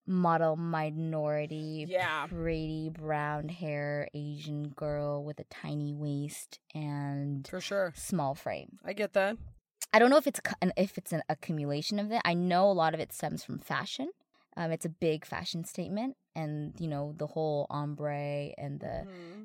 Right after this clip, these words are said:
Speaker 1: the dyeing your hair, that, that, that was huge, and a lot of Asian girls
Speaker 2: For
Speaker 1: started
Speaker 2: sure.
Speaker 1: doing it and done well. I think it looks really good. Uh,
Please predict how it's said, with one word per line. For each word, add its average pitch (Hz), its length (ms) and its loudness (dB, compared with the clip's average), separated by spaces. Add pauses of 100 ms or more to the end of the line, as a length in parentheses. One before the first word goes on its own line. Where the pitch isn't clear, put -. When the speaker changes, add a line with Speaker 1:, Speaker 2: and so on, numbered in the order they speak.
Speaker 1:
the 165 80 -6
dyeing 147 300 -2
your 143 120 -4
hair, 147 560 -4
that, - 180 -8
that, - 220 -6
that 143 140 -2
was 160 180 -8 (220)
huge, 175 340 -6
and 185 100 -6
a 147 60 -4
lot 147 180 -4
of 147 80 -6
Asian 151 260 -6
girls 147 360 -4
Speaker 2:
For - 160 -2
Speaker 1:
started 147 60 0 (180)
Speaker 2:
sure. 311 140 8
Speaker 1:
doing 190 140 0
it 320 160 -4 (300)
and 202 140 6
done 202 220 12
well. 175 200 10
I 254 120 4
think 180 260 -2
it 143 80 -2
looks - 320 -6
really 143 180 -2
good. 113 300 2 (880)
Uh, 135 320 6